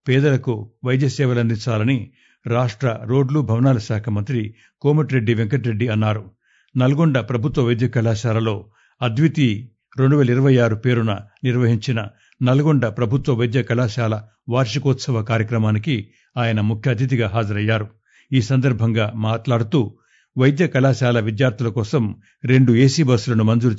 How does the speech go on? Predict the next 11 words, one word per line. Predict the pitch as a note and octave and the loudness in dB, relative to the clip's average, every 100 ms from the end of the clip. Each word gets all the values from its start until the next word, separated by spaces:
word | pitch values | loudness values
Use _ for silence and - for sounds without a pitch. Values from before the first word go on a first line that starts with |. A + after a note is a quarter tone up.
| A#2+ | -2
చేస్తున్నట్లు | G#2+ B2 G#2+ C#3+ | -2 -2 -4 -4
ప్రకటించారు. | C#3+ A2 G#2+ G#2 - G#2+ G2 _ _ _ _ _ _ C3 | -4 -4 -6 -8 -2 -4 -4 _ _ _ _ _ _ 2
నల్గొండ | B2+ D3 F3 C#3+ | 4 4 4 4
ప్రభుత్వ | A#2 C3 A#2 - C3 | 2 2 0 2 2
వైద్య | A#2 C3 | 2 0
కళాశాలలో | C3+ A#2+ A#2 B2 A#2 A2+ | 2 2 2 0 0 0
చదివిన | G#2+ A#2 A2+ A2 G2 - _ _ D3+ | 0 0 2 0 -2 -12 _ _ 0
పీజీ | D3 D3 | 2 2
విద్యార్థులను | A#2+ A2 A#2+ G2+ A#2+ G#2+ G2 - _ - | 2 4 4 2 0 0 -2 -12 _ -2
పరిశోధన | C3 C3+ E3+ D3 C3+ | 2 2 2 4 4
నిమిత్తం | A#2+ A#2 A2 A#2+ G2+ | 4 2 0 -2 -2